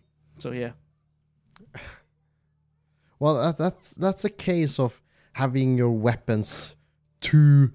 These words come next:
Speaker 2: accessible to the point where you could grab it in your sleep. I m-, well, i-, all in all, it's not a worst kind scenario. You could be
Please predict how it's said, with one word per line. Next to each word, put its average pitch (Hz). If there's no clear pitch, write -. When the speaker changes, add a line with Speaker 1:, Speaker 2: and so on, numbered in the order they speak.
Speaker 2:
accessible 104
to 131
the 123
point 120
where 117
you 110
could 104
grab 110
it 107
in 104
your 101
sleep. -
I 117
m-, 107
well, 143
i-, 107
all 208
in 208
all, 123
it's -
not 165
a 143
worst 113
kind 110
scenario. 110
You 131
could 156
be 131